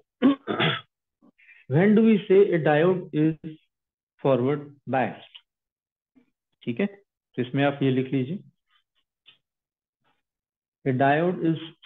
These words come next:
said to be in forward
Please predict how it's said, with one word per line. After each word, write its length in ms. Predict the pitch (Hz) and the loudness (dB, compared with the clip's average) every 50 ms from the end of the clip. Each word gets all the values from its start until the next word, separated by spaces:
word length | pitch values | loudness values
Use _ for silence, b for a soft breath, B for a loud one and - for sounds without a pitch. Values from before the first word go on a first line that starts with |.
| - - | -10 -6
said 240 | 190 190 185 185 - - | -6 -6 -6 -6 -4 -4
to 120 | 165 147 143 | -4 -2 -2
be 140 | 147 151 156 160 156 156 _ _ _ _ _ _ _ _ _ _ _ _ _ | -4 -6 -6 -8 -12 -18 _ _ _ _ _ _ _ _ _ _ _ _ _
in 260 | - 156 160 160 165 165 180 196 - _ _ _ _ _ _ _ _ - | -6 -4 -4 -2 -4 -6 -6 -10 -16 _ _ _ _ _ _ _ _ -6
forward 580 | 156 156 156 160 160 165 175 180 180 180 180 | -4 -4 -4 -4 -4 -4 -2 -2 -2 -2 -4